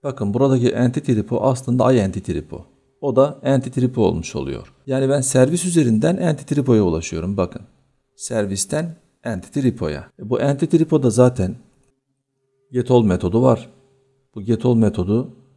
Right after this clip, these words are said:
D B set üzerinden as no tracking ile sorgulama yapıyor. D B set ne içeriyor? D B set context üzerinden şuradaki setin jenerik T'sine product'sa product, kategori ise kategori gönderip sorgulamayı yapıyor zaten.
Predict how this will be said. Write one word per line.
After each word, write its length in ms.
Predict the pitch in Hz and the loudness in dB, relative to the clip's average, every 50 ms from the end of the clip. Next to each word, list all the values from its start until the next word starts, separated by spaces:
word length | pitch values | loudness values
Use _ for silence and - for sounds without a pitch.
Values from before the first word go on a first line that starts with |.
| _ _ - | _ _ -12
D 240 | 104 107 107 110 | -8 -4 -2 0
B 80 | 120 123 | 0 0
set 240 | 113 - 135 127 127 | 2 2 0 0 0
üzerinden 640 | 110 101 98 90 90 92 92 101 117 120 120 - - | -2 0 0 0 0 0 0 2 2 0 0 -2 0
as 220 | - 117 110 107 131 | 0 0 0 2 2
no 160 | 127 123 117 | 2 2 2
tracking 480 | - 123 120 117 - - - 92 - - | 2 2 2 2 2 0 -6 -6 -4 -2
ile 100 | 123 123 | -2 -2
sorgulama 580 | - - 123 123 120 131 131 135 143 151 151 | 0 0 0 0 2 2 2 2 2 2 2
yapıyor. 460 | 135 101 - - 90 78 78 82 - _ _ _ _ _ _ _ _ _ _ _ _ _ _ _ _ _ _ _ _ _ _ _ _ _ _ _ _ _ _ _ _ _ _ - | 0 0 0 -2 -4 -4 -6 -8 -14 _ _ _ _ _ _ _ _ _ _ _ _ _ _ _ _ _ _ _ _ _ _ _ _ _ _ _ _ _ _ _ _ _ _ -4
D 200 | 127 127 131 135 | -2 -2 0 0
B 80 | 147 | 0
set 260 | 131 - 151 139 139 147 | 0 0 0 0 0 0
ne 140 | 120 101 | 0 0
içeriyor? 480 | 92 - - - 85 85 98 110 127 151 147 - _ _ _ _ _ - 135 | 0 -2 -4 -4 -4 -2 -2 -4 -4 -4 -8 -14 _ _ _ _ _ -10 -6
D 180 | 143 147 143 | -6 -4 -2
B 100 | 147 143 | -2 -2
set 320 | 127 139 160 165 165 - - | -2 0 -2 -2 -2 -4 -6
context 500 | - 151 151 147 147 156 139 131 - - | -4 -4 -4 -2 0 -2 -2 -2 -4 -6
üzerinden 580 | 107 101 107 101 101 98 95 101 110 123 127 - - _ _ _ _ _ _ _ | -2 0 2 2 2 2 2 2 0 0 -2 -8 -14 _ _ _ _ _ _ _
şuradaki 460 | _ - - 139 135 143 147 131 135 | _ -14 -12 -8 -6 -4 -4 -4 -4
setin 380 | 123 - - 143 135 - 139 143 | -4 -2 -2 -2 -2 -2 -2 0
jenerik 500 | 131 117 127 127 127 131 135 131 135 - | 0 2 4 4 4 4 4 2 0 0
T'sine 640 | - 143 143 131 117 - 98 95 107 120 135 - - _ _ _ _ _ _ _ _ _ _ | 2 4 4 4 4 2 0 0 0 -2 -2 -6 -10 _ _ _ _ _ _ _ _ _ _
product'sa 500 | - 151 139 107 85 80 82 - - 123 | -8 -4 -4 -2 -2 -2 -4 -4 -4 -4
product, 420 | 117 - 117 113 92 87 82 - - - _ _ | -4 -2 -2 -2 -2 -2 -6 -10 -12 -16 _ _
kategori 380 | - 127 - 123 107 92 85 87 | -10 -4 -2 0 0 2 0 0
ise 180 | 92 - 135 | 0 -2 -2
kategori 420 | 131 131 123 - 131 123 131 127 120 | 0 0 0 2 4 4 4 4 4
gönderip 560 | 101 98 85 87 82 92 110 123 - - - | 2 0 -2 -2 -2 -2 -2 -2 -4 -6 -10
sorgulamayı 640 | - - 131 117 104 90 95 87 87 95 120 135 | -6 -2 0 0 2 2 0 0 0 -2 -2 0
yapıyor 380 | 143 147 131 - - 151 131 104 | 2 0 0 2 2 2 2 0
zaten. 420 | 85 80 80 78 - - - - | 0 -2 -6 -8 -8 -10 -14 -16